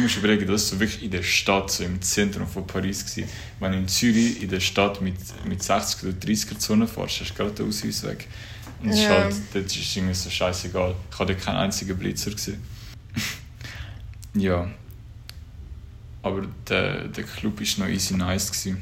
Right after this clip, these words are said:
Speaker 2: Was war für ein Club gsi?
Speaker 1: So ein, es ist so ein Pub irgendwie. Ich glaub, am Tag durch ist so ein Pub. So ein Irish Pub und nachher in der Nacht wird's so ein Club.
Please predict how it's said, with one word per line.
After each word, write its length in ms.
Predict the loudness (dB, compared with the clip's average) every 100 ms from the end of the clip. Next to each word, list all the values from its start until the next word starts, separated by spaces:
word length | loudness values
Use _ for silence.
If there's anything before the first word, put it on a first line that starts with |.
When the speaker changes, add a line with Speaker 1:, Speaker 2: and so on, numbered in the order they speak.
| -6 -14 -2
Speaker 2:
Was 240 | 4 4 4
war 60 |
für 120 | 2
ein 60 | 0
Club 280 | 0 -2 -2
gsi? 240 | -4 -6 -8 -12 -14 -14 -14 -16 -16 -16 -12 -10 -8 -8 -8 -8 -10 -8
Speaker 1:
So 300 | -4 -2 -2
ein, 60 | -2
es 680 | 0 0 0 -2 -4 -6 -10 -14 -16 -16 -16 -16 -16 -6
ist 240 | -2 0
so 80 | 2
ein 60 | 2 0 -2 -4
Pub 260 | 0 0 0
irgendwie. 500 | 0 4 6 6 2 -2 -6 -12 -10 -10
Ich 100 | 0
glaub, 220 | 2 4
am 240 | 2 0 2
Tag 320 | 4 4 2
durch 320 | 0 2 2
ist 100 | 0
so 100 | 0
ein 100 | 0 -2 -6 -6
Pub. 300 | -4 -4 -6 -14 -16 -18 -18 -18 -18 -18 -18 -10
So 220 | -6 -4 -4 0
ein 180 | 2 2
Irish 240 | 2 -2
Pub 440 | -4 -2 -2 -2 -2
und 400 | -2 -2 -4 0
nachher 320 | 0 2 0
in 100 | 0
der 100 | 2
Nacht 380 | 4 2 0 -4
wird's 300 | -4 -2 -2
so 80 |
ein 120 | -2 -2
Club. 380 | -4 -4 -4